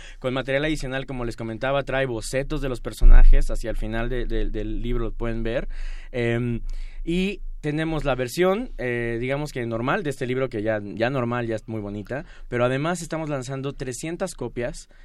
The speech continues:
que son de edición limitada, que tienen un certificado firmado y numerado por el autor.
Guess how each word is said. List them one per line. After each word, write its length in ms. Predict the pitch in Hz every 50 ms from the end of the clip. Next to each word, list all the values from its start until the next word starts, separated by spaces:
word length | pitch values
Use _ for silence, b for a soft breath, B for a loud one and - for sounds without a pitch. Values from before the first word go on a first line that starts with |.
| b b -
que 100 | - 110
son 220 | - 131 127 127 127
de 300 | 127 123 120 117 113 107
edición 380 | 110 107 107 - 131 131 143
limitada, 600 | 143 143 127 110 98 - 110 104 104 110 135 170 b b b b b -
que 120 | 120 107
tienen 320 | 107 123 120 127 127 127
un 140 | 123 127 127
certificado 880 | - 143 123 113 - 107 - - 101 - 127 120 110 107 120 165 233 - b b b b b
firmado 640 | - - 117 113 110 113 123 139 139 131 131 131 -
y 120 | 135 147
numerado 500 | 160 165 147 131 120 120 117 117 127 147
por 160 | 151 120 107
el 80 | 107 104
autor. 360 | 101 101 101 - 104 117 127